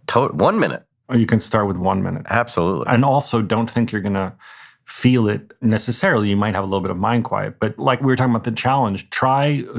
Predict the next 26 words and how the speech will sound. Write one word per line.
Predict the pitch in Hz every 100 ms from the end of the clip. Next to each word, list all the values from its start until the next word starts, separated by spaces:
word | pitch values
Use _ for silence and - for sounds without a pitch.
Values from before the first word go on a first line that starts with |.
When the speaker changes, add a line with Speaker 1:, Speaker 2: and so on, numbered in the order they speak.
| 107
Speaker 2:
ten | - 143 139
minutes | 120 113 - -
every | 120 123
morning | 123 117 110 104 101
for | - 104
a | 98
week, | 120 113 - -
and | 120 135
I |
bet | 160 180 185
you'll | 127
feel | - 151 107
it. | 98 -
I | 135
do. | 110 101 104 -
Like, | 104
if | -
I | 135
fall | - 135
off | 120 -
the | 101
wagon | 113 120 104 101 101 101 - - - - -
and | 110 113
then | 113
I | 107
do | 101 110 107 104 104